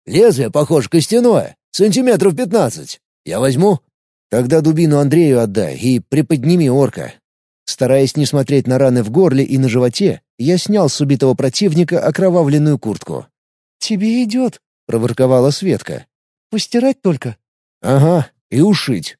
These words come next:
Обновка болталась на мне, как мешок. Что там по эффектам?» «Ничего особенного.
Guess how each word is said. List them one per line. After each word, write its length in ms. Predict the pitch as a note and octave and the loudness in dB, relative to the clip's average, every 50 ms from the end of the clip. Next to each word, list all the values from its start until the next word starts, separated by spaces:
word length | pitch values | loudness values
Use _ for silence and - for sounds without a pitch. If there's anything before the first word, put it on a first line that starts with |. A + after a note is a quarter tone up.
| _ _ | _ _
Обновка 540 | - E2+ A2 A2+ C3 E3+ G3+ F3 - - C#3 | -8 -6 -2 0 2 2 2 2 0 -2 0
болталась 500 | B2+ D#3+ D#3 C#3+ - E3+ D#3+ D#3 C3+ - | 0 0 0 2 0 0 2 0 0 0
на 120 | D3 D3 | 0 0
мне, 280 | C#3+ D3+ F#3 G3 D#3 A2 | 2 2 2 2 0 -2
как 240 | - - F3+ D#3 - | -2 -4 -4 -2 0
мешок. 520 | F#3+ G#3+ G3+ - - - D2 - - _ _ _ _ _ _ _ _ _ | 0 0 0 -2 -4 -8 -10 -12 -12 _ _ _ _ _ _ _ _ _
Что 340 | - - - - - B3 A3+ | -16 -14 -14 -8 -6 -6 -2
там 200 | - G#3+ G3+ F3+ | 0 0 0 2
по 140 | G#3 G#3 G3 | 0 0 -2
эффектам?» 540 | E3 - C#3 A2 F#2+ - - D#2 C2 C3 - _ _ _ _ _ _ _ _ _ _ _ _ _ _ | -2 -2 -4 -4 -6 -6 -10 -14 -14 -14 -18 _ _ _ _ _ _ _ _ _ _ _ _ _ _
«Ничего 400 | F2 G2 B2+ C3 - G3+ G3+ A3+ | -4 -4 -4 -2 -2 -2 0 0
особенного. 580 | A3 F3+ - B3 A#3+ F3 A#2+ F#2+ D#2+ B1 A1 - | 0 0 0 -2 -2 -2 -2 -4 -6 -10 -12 -14